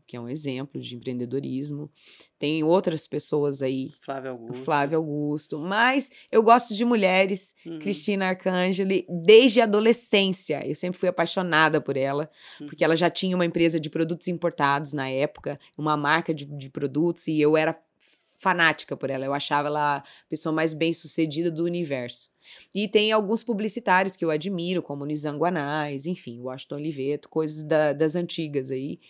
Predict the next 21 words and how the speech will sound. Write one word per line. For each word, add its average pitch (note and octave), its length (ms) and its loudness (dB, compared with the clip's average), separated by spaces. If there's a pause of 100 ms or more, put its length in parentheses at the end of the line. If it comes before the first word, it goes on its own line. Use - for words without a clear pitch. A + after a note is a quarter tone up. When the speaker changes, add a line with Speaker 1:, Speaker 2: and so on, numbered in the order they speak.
Speaker 2:
Da C#3+ 100 -6
publicidade, C#3+ 560 -8
Speaker 1:
Da E3 120 6
Speaker 2:
né? C3 40 -2
Speaker 1:
publicidade, D#3 760 -2
Speaker 2:
Uhum. D3+ 40 -12
Speaker 1:
que E3+ 280 4
como F3+ 260 0
eu F3+ 80 4
formei F3 420 4
em G3 80 0
publicidade, D#3+ 720 -4
eu F3 80 0
admiro F3 400 -2
muito. C#3+ 480 -2 (420)
Mas, G3 680 4 (200)
no F#3+ 140 0
nosso A3 380 2
meio G#3 320 4
de F#3 100 -2
locução, F#3+ 640 0